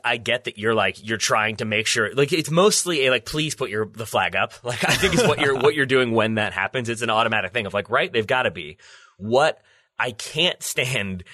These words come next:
is when there's the hand in the air and the sort of stoppage of, like, "All right, we all know this is gonna be offside." Like, you've still gotta keep moving. And if anything, I, sometimes I feel like defenders can use that as a distraction. You put your hand in the air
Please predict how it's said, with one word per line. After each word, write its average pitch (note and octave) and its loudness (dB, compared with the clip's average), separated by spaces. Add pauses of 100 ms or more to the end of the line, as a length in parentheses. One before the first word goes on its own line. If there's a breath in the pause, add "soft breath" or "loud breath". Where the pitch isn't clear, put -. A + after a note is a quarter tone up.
(120 loud breath)
is A2 -2
when A2 0 (220 soft breath)
there's A2 0
the A#2 2
hand B2 -2
in A2+ -2
the G#2+ 0
air G#2 4
and G2+ -4
the G#2 -4
sort G2+ -4
of E2+ -8
stoppage - -4
of, F#2+ -4
like, G2+ 0
"All - 2
right, A2 2
we D#3 2
all D#3 4
know C#3+ 4
this A2+ 2
is A2+ -4
gonna A2+ 0
be G2+ 2
offside." E2+ 0
Like, F#2+ -4
you've B2+ -6
still F#3 2
gotta D#3+ 0
keep - -10
moving. A#2 -2
And A#2 -2
if - -6
anything, G#2+ -4 (560 soft breath)
I, A#2 -2
sometimes E3 0
I A#2+ 2
feel A#2 -2
like A2 -2
defenders A2 -4
can G#2+ -8
use A2 -4
that G2 -2
as G#2 -2
a F#2+ -10
distraction. F2 -4
You G#2 -8
put E3 -6
your A#2+ -4
hand C3+ -2
in C3 -2
the G#2+ -4
air F2+ -4